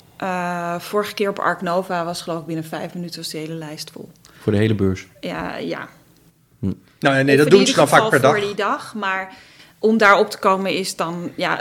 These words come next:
Speaker 1: voor de hele populaire spellen is dat gewoon vrij lastig. Ehm, dan hebben ze meestal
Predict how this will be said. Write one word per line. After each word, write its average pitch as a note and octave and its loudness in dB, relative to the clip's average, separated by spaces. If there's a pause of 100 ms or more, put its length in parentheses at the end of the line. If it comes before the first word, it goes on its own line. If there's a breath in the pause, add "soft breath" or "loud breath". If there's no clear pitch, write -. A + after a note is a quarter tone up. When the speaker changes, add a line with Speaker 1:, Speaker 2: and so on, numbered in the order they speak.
Speaker 1:
voor G3+ -4
de F#3+ -4
hele C4 4
populaire G#3 -2
spellen F3+ -8
is - -6
dat B3 -4
gewoon F#3 -4
vrij D#3 -8
lastig. F#3 -10 (520 soft breath)
Ehm, F#3 -6
dan G3+ -2
hebben G#3+ 0
ze G#3 -2
meestal F#3+ 2